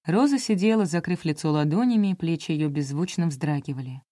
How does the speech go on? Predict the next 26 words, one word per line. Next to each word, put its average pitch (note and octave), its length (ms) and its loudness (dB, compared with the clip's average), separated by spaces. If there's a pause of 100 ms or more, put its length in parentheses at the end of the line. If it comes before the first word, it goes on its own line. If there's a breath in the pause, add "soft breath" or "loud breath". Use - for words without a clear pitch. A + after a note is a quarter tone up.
(320)
Она F3 180 4
чуть F3+ 200 -4
слышно F3 360 -2
прошептала: C#3+ 760 -4 (680)
«Голова E3+ 360 -4
не D3+ 140 -2
варит. D3 400 -6 (640)
Как D#3 180 -8
в D#3 60 -4
доску. D3 560 -6
Что - 240 -8
делать? F3 480 -4 (260)
Все - 220 -6
знают, F3 540 0 (140)
не E3+ 100 -4
знаю F3+ 300 -2
откуда. D3+ 420 -10 (560)
Мне G3 120 4
кажется, G#3 360 -2
Владик G3 400 2
бахвалиться F3 600 -2
стал. D#3 380 -8 (320)
А G#3+ 80 -2
теперь B3+ 320 0
вот B3+ 160 -2
передрались. A3 720 0